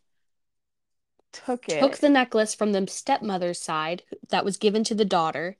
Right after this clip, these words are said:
Speaker 2: and instead gave it to
Speaker 1: Her great niece-in-law?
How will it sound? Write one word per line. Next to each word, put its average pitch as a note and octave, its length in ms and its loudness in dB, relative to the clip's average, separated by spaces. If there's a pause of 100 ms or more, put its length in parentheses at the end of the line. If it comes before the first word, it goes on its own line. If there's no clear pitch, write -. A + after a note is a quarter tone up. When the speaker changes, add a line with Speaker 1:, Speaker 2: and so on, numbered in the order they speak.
Speaker 2:
and G3 180 -4
instead F#3+ 640 0 (420)
gave G#3+ 200 4
it G3 160 -4
to F3+ 460 -4 (160)
Speaker 1:
Her G#3 140 0
great F#3+ 840 -4 (1300)
niece-in-law? D#4+ 960 -2